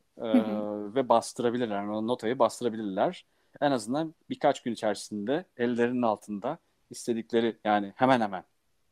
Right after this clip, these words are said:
Speaker 1: başlangıç seviyesinde istedikleri notayı bulma olasılıkları var. Engelsiz
Speaker 2: Hı hı.
Speaker 1: nota, e, bu konuda çok, şu anda çok iyi bir noktada. İyi
Speaker 2: Hı hı.
Speaker 1: bir şeyler yapmış durumda.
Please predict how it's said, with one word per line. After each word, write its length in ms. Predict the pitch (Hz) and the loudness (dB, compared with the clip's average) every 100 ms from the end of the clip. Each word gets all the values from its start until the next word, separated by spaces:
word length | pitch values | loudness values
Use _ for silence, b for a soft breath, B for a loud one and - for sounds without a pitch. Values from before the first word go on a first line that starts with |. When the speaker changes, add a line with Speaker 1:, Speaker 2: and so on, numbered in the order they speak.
| _ - | _ 0
Speaker 1:
başlangıç 440 | 113 - 117 123 | 0 2 -6 -4
seviyesinde 520 | - 113 101 - 98 | -2 0 0 -4 -8
istedikleri 480 | 101 - 101 95 107 | -8 -8 -10 -4 -2
notayı 340 | 104 101 143 120 | 0 0 0 2
bulma 240 | 113 123 | 0 0
olasılıkları 540 | 113 104 - 107 131 165 | 2 0 0 2 4 8
var. 240 | 113 - _ _ _ _ _ | 6 6 _ _ _ _ _
Engelsiz 380 | 117 123 - 107 | -2 4 4 4
Speaker 2:
Hı 40 | 127 | -2
hı. 40 | |
Speaker 1:
nota, 240 | 117 135 127 - _ - | 0 4 2 0 _ -2
e, 40 | |
bu 380 | 120 120 113 123 | 2 2 -2 -4
konuda 260 | 120 113 139 | -2 -2 -2
çok, 200 | 135 - b b b b b _ _ _ _ | -4 -6 b b b b b _ _ _ _
şu 200 | - - | 0 6
anda 180 | 127 131 | 6 4
çok 240 | 170 156 | -2 -2
iyi 200 | 135 131 | -2 0
bir 60 | 139 | 0
noktada. 420 | 117 - 95 98 - _ _ _ - | -2 -4 -4 -4 -6 _ _ _ -4
İyi 200 | 269 - | 2 2
Speaker 2:
Hı 120 | - | 0
hı. 100 | 107 | -6
Speaker 1:
bir 40 | |
şeyler 400 | 113 131 123 120 | -4 0 4 4
yapmış 440 | 113 113 - 113 - | 6 2 2 -6 -8
durumda. 440 | 101 101 101 165 | -6 -4 -2 -2